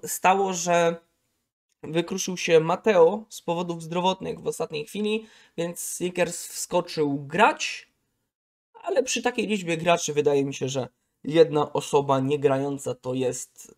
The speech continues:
zupełnie wystarczająco. No i, i wydaje mi się, że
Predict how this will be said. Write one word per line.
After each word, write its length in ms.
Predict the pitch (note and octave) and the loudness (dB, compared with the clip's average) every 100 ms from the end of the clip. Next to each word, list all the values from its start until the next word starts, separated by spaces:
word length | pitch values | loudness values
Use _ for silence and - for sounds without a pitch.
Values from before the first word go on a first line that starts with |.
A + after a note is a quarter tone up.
| - | -16
zupełnie 600 | D#3 E3+ F3 C#3 C3+ C3 | -6 -6 -4 -4 -4 -6
wystarczająco. 1080 | C3+ - C3 - C3 C3 E3+ E3 E3 E3 - _ _ _ _ _ | -6 -8 -10 -10 -6 -2 -2 0 2 2 -2 _ _ _ _ _
No 320 | - F#3 G#3+ A3 | -6 0 0 -2
i, 420 | G3 G3 G3 G3 _ _ _ | -4 -2 -4 -6 _ _ _
i 100 | - | 0
wydaje 260 | A#3+ A3+ A3 | 6 8 8
mi 80 | G#3+ | 4
się, 120 | G3+ | 0
że 240 | G3 F#3 | 0 0